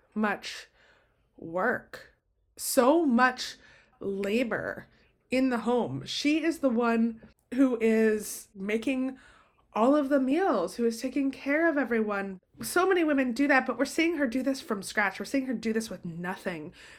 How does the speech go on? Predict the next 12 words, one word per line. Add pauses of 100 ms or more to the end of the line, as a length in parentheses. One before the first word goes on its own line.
(300)
And
it's
such
a
good
reminder
now
in
twenty
twenty-two (560)
of
the